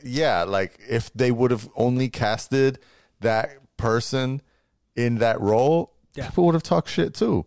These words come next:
Speaker 2: Yeah.
Speaker 1: Um, uh, so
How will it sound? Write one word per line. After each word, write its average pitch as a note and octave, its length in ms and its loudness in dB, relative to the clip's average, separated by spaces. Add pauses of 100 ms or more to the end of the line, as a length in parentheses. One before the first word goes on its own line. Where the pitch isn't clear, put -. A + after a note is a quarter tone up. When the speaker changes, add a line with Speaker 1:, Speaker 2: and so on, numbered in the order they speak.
(140)
Speaker 2:
Yeah. E3 260 -2
Speaker 1:
Um, E2 640 -2 (420)
uh, A#2 240 -12
so C3+ 480 0